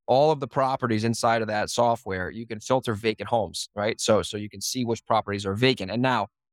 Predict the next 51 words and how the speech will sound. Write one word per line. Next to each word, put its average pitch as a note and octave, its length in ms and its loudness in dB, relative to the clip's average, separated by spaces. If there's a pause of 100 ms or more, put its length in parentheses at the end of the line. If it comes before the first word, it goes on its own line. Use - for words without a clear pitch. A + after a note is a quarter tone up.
(140)
just F3 160 2
because E3+ 240 2
the C3+ 80 2
software B2+ 420 2
says A#2+ 160 -2
it's A2+ 140 -14
vacant A#2+ 300 2
doesn't B2+ 260 2
actually A2+ 400 -2
mean A2+ 140 -4
it's G#2 160 -8
vacant. G#2+ 320 -2
They A#2 80 -2
get A#2+ 160 0
that A2 100 2
information G#2 460 -4
from G2 160 -14
the G2 80 -8
U G2+ 120 -2
S G2 120 0
P G#2 180 0
S. A2+ 340 2 (380)
The G#2+ 100 -2
U A#2 80 6
S A2 100 4
P A2 200 2
S, G#2+ 320 2
you G#2 80 -6
know, F#2+ 100 -2
is G2 80 -2
about G2+ 220 -6
fifty F3+ 240 0
percent C#3 280 2
accurate, C#3 400 2
but A#2 200 2
hey, C3 160 0
fifty B2 240 -8
percent A#2+ 280 0
is G#2+ 60 -2
better A#2 160 -2
than G#2+ 140 -2
zero A2+ 200 2
percent. F#2+ 440 -6
So A2+ 240 2 (420)
I A2+ 120 4
was C3 180 0
looking A3 260 6
through G3+ 180 4
all D#3+ 140 4
the C#3+ 80 -2
vacant C3+ 540 2